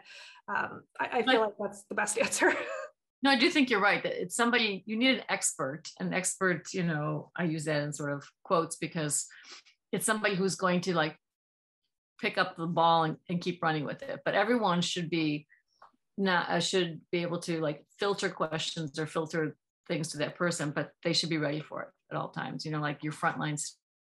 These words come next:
Speaker 2: staff, security, if you have them, volunteers, et cetera. It's everybody's business to be like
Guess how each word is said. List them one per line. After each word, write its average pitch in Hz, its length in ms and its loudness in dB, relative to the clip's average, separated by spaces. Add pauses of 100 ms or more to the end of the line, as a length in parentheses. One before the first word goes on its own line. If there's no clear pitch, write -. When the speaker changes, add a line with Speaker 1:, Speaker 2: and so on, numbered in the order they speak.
(120)
Speaker 2:
staff, 185 460 2 (480)
security, 170 500 -2
if 165 80 -4
you 165 80 -4
have 156 220 -4
them, 156 440 -2
volunteers, 147 500 -2
et - 60 -10
cetera. 151 400 -2 (440)
It's 180 140 -4
everybody's 165 460 2
business 156 460 0
to - 120 -6
be 165 180 -4
like 151 300 -2